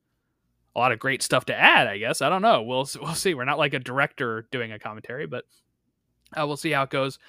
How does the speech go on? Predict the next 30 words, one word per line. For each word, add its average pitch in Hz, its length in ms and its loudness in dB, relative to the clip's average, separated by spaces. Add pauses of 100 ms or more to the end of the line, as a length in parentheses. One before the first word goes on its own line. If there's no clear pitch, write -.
(280)
Uh, 127 200 4
we're 147 120 0
doing 156 280 0
that 135 280 0
on 135 220 -4
the 117 80 -6
third. 196 500 4 (560)
Uh, 120 380 -2 (100)
I 147 80 -14
don't 170 220 -4
know 160 100 0
if 143 120 -6
we 151 80 -2
have 143 120 0
a 127 80 -2
time 131 560 -2
yet, 113 280 -4
but - 200 -4 (160)
keep 185 300 0
an 160 100 2
eye 143 160 6
out. 139 160 4
We're 135 100 -2
gonna 135 220 -2
have, 127 400 -4
like, 117 200 -4
that 123 220 -2 (220)
blasted 120 500 -2
on 127 140 -8
our 107 220 -6